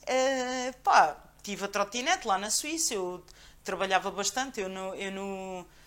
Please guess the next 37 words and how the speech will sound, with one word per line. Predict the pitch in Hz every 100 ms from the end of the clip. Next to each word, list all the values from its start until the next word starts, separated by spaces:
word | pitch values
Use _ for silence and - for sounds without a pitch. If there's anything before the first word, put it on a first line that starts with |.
| - - -
eu |
no | 202
verão | 196 202 196
trabalho | 196 190 190
na | 196
Suíça | 190 - 202 -
em, | 180 175 -
num | 190 196
refúgio | 196 - 208 185 196
de | 185
montanha. | 185 180 190 214 247 254 - - - -
Ou | 175
seja, | - 170 170
nos | 175 180
refúgios | - - 190 180 170
estás | - 175 165
no | 175
meio | 175 170
de | 160 160 165 160 160 - - -
ou | 170
uma | 185 214
escarpa, | - 202 190 190 180
ou |
um | 185
glaciar, | 185 - - 190 180 175
ou | 160 156 156 156 156 - _ -
qualquer | 175 - 185
coisa | 190 175
assim, | 190 - 226
não | 220 196
tens, | 208 202 190 - -
não, | 190 185 180
não | 190
podes | 180 190 180
andar | 180 180
de | 170
trotinete. | 185 175 180 165 143 -